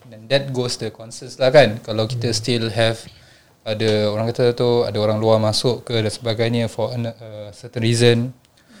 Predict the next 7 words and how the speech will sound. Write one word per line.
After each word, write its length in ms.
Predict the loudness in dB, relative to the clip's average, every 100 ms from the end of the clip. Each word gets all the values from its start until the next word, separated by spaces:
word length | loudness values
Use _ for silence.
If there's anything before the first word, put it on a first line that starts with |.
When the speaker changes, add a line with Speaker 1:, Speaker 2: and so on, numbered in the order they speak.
| -20 _
Speaker 1:
Ya. 220 | 4 4 4 4
<clears throat> 440 | 8 8 6 -2 _ _ _ -20 _ 4
So, 160 | 8
ala 160 | 10 10
kulli 240 | 8 8
hal, 240 | 10 10 8
uh, 400 | 8 10 10